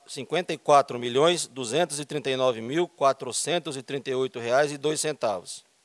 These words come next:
As receitas de impostos e transferências constitucionais e legais vinculadas à saúde no quadrimestre foram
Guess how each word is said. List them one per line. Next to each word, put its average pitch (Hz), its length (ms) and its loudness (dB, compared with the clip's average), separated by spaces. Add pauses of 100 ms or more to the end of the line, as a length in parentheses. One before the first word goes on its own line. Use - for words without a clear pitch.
(680)
As 135 180 2
receitas 160 880 0 (140)
de 131 120 -10
impostos 143 540 4
e 127 60 -6
transferências 139 720 -2
constitucionais 147 1080 0
e 131 60 -6
legais 127 400 2
vinculadas 131 500 2
à 139 80 -4
saúde 123 440 -2
no 151 160 0
quadrimestre 131 580 0
foram 131 400 0